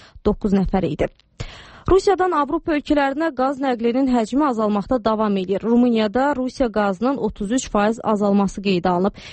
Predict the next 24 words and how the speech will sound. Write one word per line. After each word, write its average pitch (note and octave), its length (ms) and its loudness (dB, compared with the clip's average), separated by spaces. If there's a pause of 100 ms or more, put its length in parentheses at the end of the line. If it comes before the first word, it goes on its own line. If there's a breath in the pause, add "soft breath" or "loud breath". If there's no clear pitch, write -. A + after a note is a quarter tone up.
(100 loud breath)
Eyni A3+ 220 4
hal A#3+ 320 0
Macarıstan, G#3+ 720 -2
Polşa A3 440 -2
və G#3+ 120 2
Slovakiyada G#3 680 -2
da F3+ 100 -2
müşahidə F#3 380 0
olunmaqdadır. F3+ 580 0 (320 loud breath)
Yanvarın C#4 400 2
birindən A#3 500 0
Rusiya A#3 440 0
Ukraynaya A3 520 0
verdiyi G3 320 0
qazı F#3+ 300 0
kəsib. F#3+ 400 -2
Qaz G3+ 240 2
mübahisəsinə F#3 640 0
görə A3 160 2
isə E4+ 180 0 (280 loud breath)
Avropa D#4 400 0
Birliyi B3+ 420 0
bazar G3 260 2
ertəsi A3+ 380 0